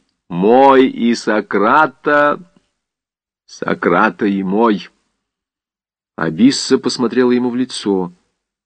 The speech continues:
Как оно постарело за ночь! Или это глаза постарели? Почему?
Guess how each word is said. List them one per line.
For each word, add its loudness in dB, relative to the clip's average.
Как -6
оно 0
постарело 0
за -4
ночь! -10
Или 0
это 0
глаза -2
постарели? -6
Почему? -2